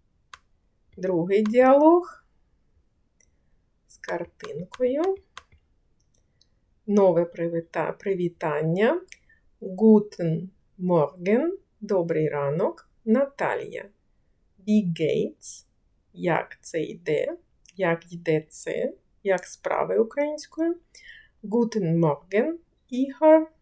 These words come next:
Добрий день, Ігор. Danke, prima.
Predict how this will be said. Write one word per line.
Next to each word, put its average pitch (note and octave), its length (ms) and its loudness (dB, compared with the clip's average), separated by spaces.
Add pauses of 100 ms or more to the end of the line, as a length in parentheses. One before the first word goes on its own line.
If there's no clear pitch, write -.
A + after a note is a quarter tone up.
(1160)
Добрий F#3 460 2
день, E3 460 -2
Ігор. G3 400 -2 (540)
Danke, A3 720 2
prima. F3 480 -8